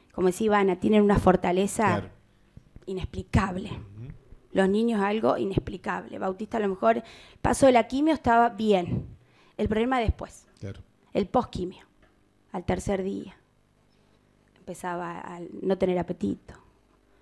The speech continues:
Speaker 1: El que vos veías, a lo mejor venían, lo pesaban y decían, "No, no aumentó nada, bajó". No que vos veías que no quería comer.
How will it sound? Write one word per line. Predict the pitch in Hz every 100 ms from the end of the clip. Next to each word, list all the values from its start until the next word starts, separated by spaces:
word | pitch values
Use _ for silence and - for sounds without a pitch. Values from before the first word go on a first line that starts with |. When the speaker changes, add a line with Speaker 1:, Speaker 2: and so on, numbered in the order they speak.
| _ _ _ _
Speaker 1:
El | 208 180 175 - 214 - 208
que | 180
vos | 190
veías, | 185 180 190 190
a |
lo | 180
mejor | 185 - 190 196 - - - _
venían, | 185 190 208 202
lo | 190
pesaban | 196 - 202 202 196
y |
decían, | 185 196 202
"No, | 202
no | 196
aumentó | 196 190 196 196
nada, | 208 202 185 208 -
bajó". | 202 170 - 208 196 - _ - -
No | 208 208
que | 202
vos | 202 202
veías | 196 202
que | -
no | 180
quería | 196 196 190
comer. | 196 214 240